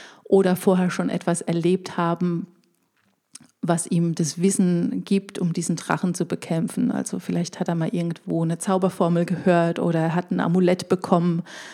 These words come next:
und es fällt ihm jetzt halt in dem Moment wieder ein und dann kann er das einsetzen.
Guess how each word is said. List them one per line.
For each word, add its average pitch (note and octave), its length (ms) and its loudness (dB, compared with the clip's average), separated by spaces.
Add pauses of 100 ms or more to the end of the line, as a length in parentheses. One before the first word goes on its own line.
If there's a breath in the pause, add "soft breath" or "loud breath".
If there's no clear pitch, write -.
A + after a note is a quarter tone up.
(380 loud breath)
und F3+ 160 2
es E3+ 100 -2
fällt F3+ 220 4
ihm F#3 140 4
jetzt E3+ 160 0
halt F3 160 2
in E3+ 80 2
dem D#3+ 140 0
Moment E3+ 360 0
wieder E3+ 240 0
ein D#3 220 -2
und - 400 -6
dann F3 100 -4
kann F3+ 180 -4
er F3 80 -4
das E3 140 0
einsetzen. E3+ 880 -2